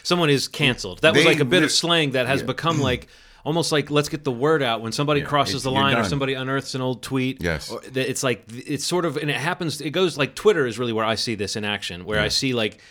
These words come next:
Speaker 1: this person has done this thing, and, or this person speaks out even in a positive way, and someone
Speaker 2: Mm-hmm.
Speaker 1: wants to remind people, "Oh no, this person that
Speaker 2: Yeah.
Speaker 1: you think is good actually did this bad thing," and then they are canceled.
Speaker 2: And it will manifest itself through literally everything that a person does.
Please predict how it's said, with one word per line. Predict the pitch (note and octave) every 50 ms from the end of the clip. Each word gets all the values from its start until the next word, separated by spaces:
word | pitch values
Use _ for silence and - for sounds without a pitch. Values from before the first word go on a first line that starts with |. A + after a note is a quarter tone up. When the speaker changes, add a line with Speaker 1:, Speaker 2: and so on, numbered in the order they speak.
| - - _
Speaker 1:
this | - C3+ C3
person | - D#3 D#3 C3 C#3
has | C3+ A#2+
done | - C#3 C3+ C3+
this | C3+ C3 - -
thing, | - D3 C#3+ C#3 C#3 C#3 C3 - - - - - - - _ -
and, | B2 A#2+ A#2 A2+ A2 A2
or | - C#3+
this | C3+ C#3 C3+
person | - - D#3+ C#3+ C#3+
speaks | C#3 - - D#3+ D#3 - -
out | E3 D#3 D#3+
even | D#3 E3 E3 E3+
in | D3+
a | B2+
positive | - - D3 E3+ F#3+ D3+ C3 A2+ G2 F#2
way, | G2 F#2+ F#2 G2
and | - G#2+ A2
someone | - C3+ C3 B2
Speaker 2:
Mm-hmm. | B2
Speaker 1:
wants | B2 B2 A#2+ -
to | C3+
remind | A#2+ A#2 A2 A2+ A2+ B2+ C#3+ C3+ C3+
people, | - G#2+ G2+ A2 A2
"Oh | B2+
no, | B2 B2 A#2+
this | A2 A#2+ B2
person | - - C3+ B2+ A#2+ - C3 A#2
that | A2+
Speaker 2:
Yeah. | E2+ -
Speaker 1:
you | A#2+ A#2
think | - C#3 C3 -
is | B2 F#2+
good | - - C#3 C3+ B2+
actually | - A#2+ A#2+ - - B2+
did | G#2+ A#2+ A2
this | G#2 A2 -
bad | - B2 A2+ G#2+ G#2 -
thing," | - C#3+ C3 A#2+ A2+ - - - -
and | - A#2 A2
then | B2 B2 A#2+ A#2
they | B2 B2+ B2
are | G#2 A#2 A2+ G#2+
canceled. | G#2 - - B2 F#2+ F2+ - - A1+ A1 - -
Speaker 2:
And | A2+ A2+
it | B2+
will | C#3 D3 D3
manifest | C#3 B2+ B2+ B2+ B2+ B2 - - A2 G#2+ - -
itself | G#2 F2+ - - G2+ G2 F2+ -
through | G#2 F#2+ F#2 F2
literally | F2+ G#2+ A#2 A2+ A2+ G#2+ G2+ F#2+ F#2+ F#2 - -
everything | - A#2 B2+ A#2 C3 C3 A#2+ - B2+ A#2 A2+
that | G#2
a | G2 F#2
person | - A2 G2+ G2 - G2 F2 E2+
does. | D#2 F#2 F2+ F2+ F2 E2+ D#2+ - -